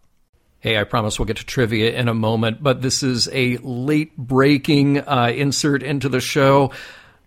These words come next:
Norman, I'm excited about this. I know that our friends who listen will be excited about this. You have heard us talk about our love of tiny starships from Eaglemoss, but believe me, it's gonna be time to make a little room in your home for this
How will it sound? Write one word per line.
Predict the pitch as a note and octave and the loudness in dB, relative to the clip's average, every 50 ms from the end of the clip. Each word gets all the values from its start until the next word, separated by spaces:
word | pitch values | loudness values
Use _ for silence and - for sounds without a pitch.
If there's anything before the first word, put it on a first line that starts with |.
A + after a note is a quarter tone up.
| _ _ - | _ _ -2
Norman, | C#3 B2+ A#2+ A2 A2 G#2+ | 0 2 2 2 0 -2
I'm | G#2+ - A#2 A2+ G2+ | -2 -4 -6 -6 -6
excited | G#2 - - - G2+ F#2 F#2 F2+ | -6 -6 -6 -6 -4 -4 -4 -6
about | F#2 G2 G2+ F2+ F2+ - | -8 -8 -6 -6 -8 -8
this. | - G#2+ F#2 F#2 - | -8 -8 -8 -6 -6
I | G#2 F#2+ | -6 -6
know | G2 F#2 F#2+ G2 | -6 -6 -6 -6
that | F#2+ G2 F2+ | -8 -8 -8
our | F2 F2 | -8 -10
friends | E2+ - - - B2 A2+ A2+ A#2 A2+ A2 G#2+ - | -10 -8 -4 -2 -2 0 0 -2 -2 -2 -4 -6
who | - A#2+ G#2 | -6 -6 -6
listen | G2+ B2+ A#2+ - - A#2+ | -4 -4 -2 -2 -2 -2
will | A2 A2 A2 | -2 -2 -4
be | G#2 G#2 G2 | -6 -6 -6
excited | G2 - - A#2+ G2+ G2+ G2 F#2+ | -6 -6 -4 -4 -4 -4 -4 -6
about | F2+ E2+ F#2 F#2+ F#2+ - | -6 -6 -6 -6 -6 -6
this. | - A2+ A#2 - | -6 -6 -6 -4
You | - E3 G3 | -4 -2 0
have | F3 F#3+ G3+ E3 | 0 0 -2 -2
heard | D3+ E3 F#3+ G3 F#3+ | -2 -4 -2 -2 -2
us | F3+ - | -4 -6
talk | - - E3 D#3 D3+ | -4 -2 -2 -2 -2
about | - D3+ D3+ D3 D3 | -2 -4 -2 -2 0
our | D3 C#3+ | -2 -2
love | C#3 B2+ C3 C#3 C#3 C3+ A#2+ C3+ - | -2 0 0 2 2 0 -2 -4 -4
of | C3 B2 B2 B2 - | -2 -2 -2 -4 -8
tiny | - - - D#3+ F3 G#3+ A3+ G#3 D#3+ G#2+ F#2+ | -16 -12 -6 -4 -2 0 0 0 -2 -2 -2
starships | - - - A#2 F#2+ F#2+ E2 - - - E2+ - - | -4 -2 -2 -2 -2 -2 -4 -6 -8 -8 -8 -8 -10
from | - - G#2+ F#2 F#2+ | -8 -6 -6 -6 -6
Eaglemoss, | - G2+ G2+ G2+ - G#2 F#2+ F#2+ F#2+ G2 G2+ G2+ G#2 - - - - - - - - - _ _ _ _ _ _ | -8 -10 -10 -8 -6 -6 -4 -2 -2 0 0 0 -2 -4 -6 -12 -14 -20 -20 -20 -20 -20 _ _ _ _ _ _
but | - A2 - | -8 -8 -6
believe | B2 B2 B2+ C3+ B2+ A2+ A2 | -4 -2 0 0 0 0 -2
me, | G#2+ F2+ D#2+ - _ _ _ _ _ _ _ _ _ - | -6 -6 -8 -12 _ _ _ _ _ _ _ _ _ -6
it's | B2+ A#2+ | -4 -2
gonna | - D3+ C#3+ | 0 0 0
be | C#3+ D#3 C#3+ | 0 -2 -4
time | - - C#3 D3 C#3 C3 B2+ B2+ B2 A#2+ A2 - _ - | -4 -4 -2 0 2 4 4 4 2 0 -2 -4 _ -4
to | - C3+ | -2 0
make | A#2 A2+ A2 - | 0 0 0 -2
a | B2+ | 0
little | A2 C3 C3+ C3 | 0 2 2 2
room | A#2+ A2+ B2+ D3 C#3+ C3 B2 A2+ A2 | 2 4 6 6 6 6 6 4 0
in | G#2+ - B2 | -2 -4 -4
your | G#2+ A2 A2 A2 | -4 -2 -2 -2
home | G2 A2 B2 A2+ G#2 G2 F#2 F#2 F#2 - _ | 0 0 0 0 0 -2 -4 -6 -8 -10 _
for | - - - C3 | -12 -6 -4 -4
this | G#2 G#2+ G#2+ A2 B2 G#2 E2 D#2+ - - - | -4 -4 -4 -4 -4 -2 -2 -2 0 0 0